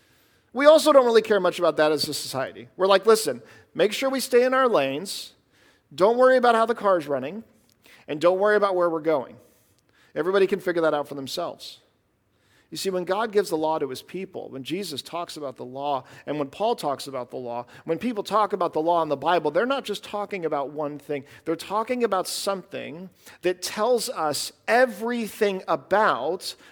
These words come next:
the way we are to be, because God has something to say about these different aspects of our life. And so the law says to us, "Here is how you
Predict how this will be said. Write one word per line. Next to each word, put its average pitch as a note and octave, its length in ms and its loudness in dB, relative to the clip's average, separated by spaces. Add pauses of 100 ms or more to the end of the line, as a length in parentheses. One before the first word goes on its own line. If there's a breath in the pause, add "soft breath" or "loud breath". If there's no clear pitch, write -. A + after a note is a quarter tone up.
the E3+ 160 2
way E3+ 380 4
we E3+ 260 -4
are C#3 280 -4
to - 180 -12
be, C#3+ 560 -8 (220 loud breath)
because F#3+ 340 0
God A3+ 380 6
has G#3 140 4
something F#3+ 320 -2
to A3 60 0
say G#3+ 640 2 (220 loud breath)
about D3+ 460 2 (160 soft breath)
these D#3 180 -2
different D3 300 2
aspects C3+ 460 -6
of B2 100 -14
our A#2 140 -10
life. - 440 -20 (280)
And D#3+ 80 -12
so F3 140 -2
the E3 80 0
law G#3 520 0 (220)
says F3+ 540 2
to B3+ 280 -8
us, C3+ 420 -4 (240 soft breath)
"Here C4+ 380 -4
is E4 140 -4
how G3+ 380 -2
you D3+ 880 -4